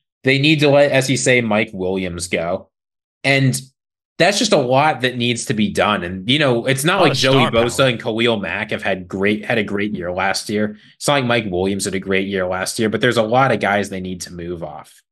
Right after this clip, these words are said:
Speaker 1: And then, you know, they've got big deals coming up, right? Rashawn Slater,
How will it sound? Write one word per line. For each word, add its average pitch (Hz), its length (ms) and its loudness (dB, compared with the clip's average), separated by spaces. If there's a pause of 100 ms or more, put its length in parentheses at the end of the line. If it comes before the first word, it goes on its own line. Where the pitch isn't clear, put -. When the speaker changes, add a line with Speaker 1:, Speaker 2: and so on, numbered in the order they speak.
(560)
Speaker 1:
And 156 180 2
then, 202 120 4
you 214 80 6
know, 160 160 4
they've 160 180 2
got 139 300 2
big 165 240 4
deals 123 360 2
coming 82 360 -14
up, - 180 -18
right? 113 300 2
Rashawn 135 520 0
Slater, 123 680 0